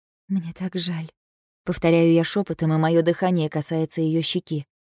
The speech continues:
«Мне очень-очень жаль. Мне просто нужно, чтобы ты осталась со мной.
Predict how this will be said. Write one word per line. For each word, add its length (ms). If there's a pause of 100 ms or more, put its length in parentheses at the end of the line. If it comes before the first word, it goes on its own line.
(300)
«Мне 260 (160)
очень-очень 840
жаль. 360 (500)
Мне 160
просто 280
нужно, 280
чтобы 260
ты 100
осталась 360
со 160
мной. 320